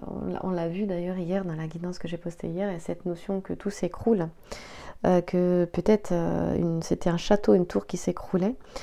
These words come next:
et que la déception peut être grande, hein, pour, euh, pour certaines personnes ici. Euh, il peut y avoir aussi cette notion de perfection,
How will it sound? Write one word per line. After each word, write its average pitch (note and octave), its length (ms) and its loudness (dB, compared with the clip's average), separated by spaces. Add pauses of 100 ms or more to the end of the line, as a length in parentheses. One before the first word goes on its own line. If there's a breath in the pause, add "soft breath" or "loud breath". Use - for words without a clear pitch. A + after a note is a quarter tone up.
(240 loud breath)
et G3+ 60 2
que G3+ 300 6
la F#3 140 6
déception F#3+ 560 4
peut F#3 140 2
être E3+ 260 2
grande, F#3 480 2
hein, E3+ 200 -2
pour, E3 260 -2
euh, E3 80 -2
pour E3+ 180 -8
certaines E3+ 380 -4
personnes F#3 460 2
ici. F3+ 320 0 (720 loud breath)
Euh, F3 760 0
il - 60 0
peut - 120 2
y F#3 140 6
avoir F#3 300 8
aussi F#3+ 180 0
cette - 240 -2
notion F3+ 220 0
de F#3 40 0
perfection, G3+ 600 -2